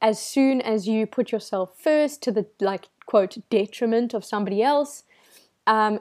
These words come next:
you are immediately outcast, unlovable, unworthy, less than. And so then what you have is this, these two things running together. You have the uh, biological response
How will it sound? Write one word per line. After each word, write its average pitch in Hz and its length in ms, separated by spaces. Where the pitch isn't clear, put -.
you 220 360
are 208 160
immediately 208 760
outcast, 233 760
unlovable, 190 880
unworthy, 190 960
less 208 440
than. - 460
And 240 160
so 254 120
then 254 200
what 233 180
you 233 80
have 220 200
is 196 140
this, 208 220
these 214 240
two 254 240
things 220 320
running 202 320
together. 202 480
You 190 220
have 196 340
the 196 420
uh, 202 280
biological 208 720
response 202 460